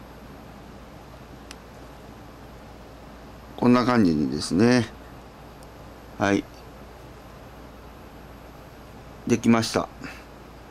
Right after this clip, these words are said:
見えますか？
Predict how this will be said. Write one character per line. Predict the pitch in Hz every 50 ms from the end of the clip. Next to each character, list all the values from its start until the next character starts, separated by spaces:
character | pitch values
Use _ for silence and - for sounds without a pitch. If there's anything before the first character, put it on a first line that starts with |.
| - - - - - - - - - - - - - - - - - - - - - - - - - - - - - - - - - - - - - - - - - - - - - - - - - - - - - - - - - - - - - - - - - - -
見 | 135 -
え | -
ま | 107 113 113
す | - -
か？ | - 113 113 -